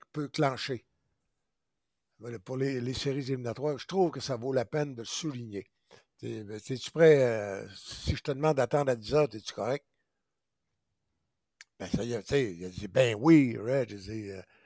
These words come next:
tu sais, euh, Patrick Roy, ce qu'il a réussi à faire, tu sais, oui, c'est important. Bon.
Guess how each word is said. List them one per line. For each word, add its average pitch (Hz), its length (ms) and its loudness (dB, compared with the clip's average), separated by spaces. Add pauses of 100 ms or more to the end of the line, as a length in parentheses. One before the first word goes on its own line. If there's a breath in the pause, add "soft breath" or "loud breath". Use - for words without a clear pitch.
(180)
tu - 120 -10
sais, 117 180 -4
euh, 92 500 -12
Patrick 131 360 -6
Roy, 135 240 2
ce - 60 4
qu'il 113 180 -2
a 110 100 -2
réussi 123 420 -4
à 110 120 0
faire, 135 460 0
tu - 120 -14
sais, 107 240 -8 (140)
oui, 156 160 0
c'est 123 140 -6
important. 120 560 -6
Bon. 123 220 -4